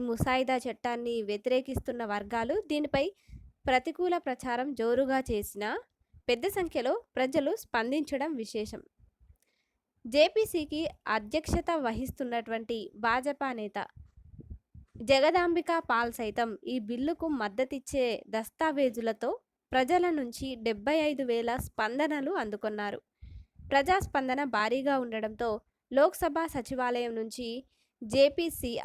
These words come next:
అదనపు సిబ్బందిని కోరాల్సి వచ్చింది. ఈమెయిల్ స్పందనలు పరిశీలించాక వాటిని వర్గీకరించి డాక్యుమెంట్ చేయడానికి పదిహేను మంది అదనపు సిబ్బందిని నియమించాం అని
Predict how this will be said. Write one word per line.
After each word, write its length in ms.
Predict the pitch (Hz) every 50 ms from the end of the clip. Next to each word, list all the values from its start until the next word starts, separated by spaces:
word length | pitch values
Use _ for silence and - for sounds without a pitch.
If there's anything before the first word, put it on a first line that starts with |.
| - 233
అదనపు 360 | 233 269 285 320 320 320 -
సిబ్బందిని 540 | 302 - 254 220 214 254 254 277 294 285 269 269 233
కోరాల్సి 440 | 220 220 233 233 233 240 247 - 247 214
వచ్చింది. 440 | 208 - - - 220 208 196 196 - _ _ _ _ _ _ _ _ _ _ _ _ _ _ _ _ _
ఈమెయిల్ 440 | 233 277 330 349 370 381 392 403 403 - -
స్పందనలు 600 | - 254 240 240 240 247 254 247 240 240 254 254 - 240
పరిశీలించాక 800 | 214 214 - - 277 269 262 247 233 - - 226 214 - - 240 220 208 226 - - 226 233
వాటిని 360 | 226 226 262 254 247 240 233
వర్గీకరించి 840 | 214 214 208 220 208 277 285 - 311 285 269 254 247 - 277 311 427 - - - - - - - 214 262
డాక్యుమెంట్ 520 | 269 330 349 - 339 370 370 349 - -
చేయడానికి 600 | 254 240 233 233 233 226 233 220 - 240 233 - _ _ - - _ _ _
పదిహేను 420 | 277 262 277 330 302 370 381 339 339
మంది 300 | 277 240 240 240 254 254
అదనపు 500 | - - - 233 226 285 320 330 311 -
సిబ్బందిని 580 | 311 - 254 214 214 233 233 233 226 226 240 277
నియమించాం 760 | 285 240 214 214 220 220 214 220 - - 247 220 214 208 208 - - 214
అని 380 | 214 220 220 220 208 208 220